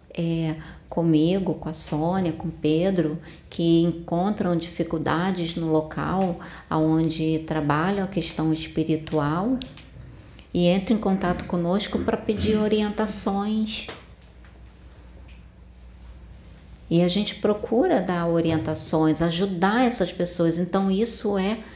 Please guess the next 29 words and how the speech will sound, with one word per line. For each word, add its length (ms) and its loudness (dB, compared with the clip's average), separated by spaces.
união, 720 2
isso 180 0
é 40 0
fraternidade, 1500 -2
independente 720 2
da 180 -2
casa. 720 0
Se 200 0
você 280 0
vê 220 2
que 240 2
o, 240 2
a, 240 -2
a, 180 0
a 100 2
pessoa 380 4
tá 120 -2
passando 420 0
por 140 -2
uma 180 0
dificuldade, 840 -2
vai 380 0
ajudar, 540 0
vai 240 0
auxiliar, 920 2
vai 180 6
levantar 600 4
aquela 320 0
pessoa, 920 0